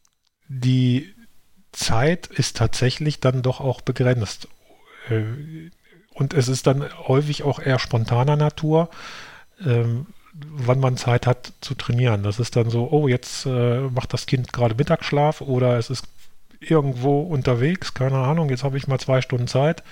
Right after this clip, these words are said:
Ähm, ich setze mich schnell aufs Rad und trainiere ein bisschen. So ist es bei mir. Ähm,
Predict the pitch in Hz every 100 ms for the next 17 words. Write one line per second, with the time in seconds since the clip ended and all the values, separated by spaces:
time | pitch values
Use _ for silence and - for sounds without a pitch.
0 | - - - - - - - - 131 123
1 | 120 120 165 196 - - - - - -
2 | 113 139 - 135 139 131 120 - 151 -
3 | - - 123 - - - 123 151 151 175
4 | - 175 185 - - - - - _ _
5 | - 127 123 107 110 110 104 117 156 180
6 | - - - - - - _ - 120 117
7 | 117 135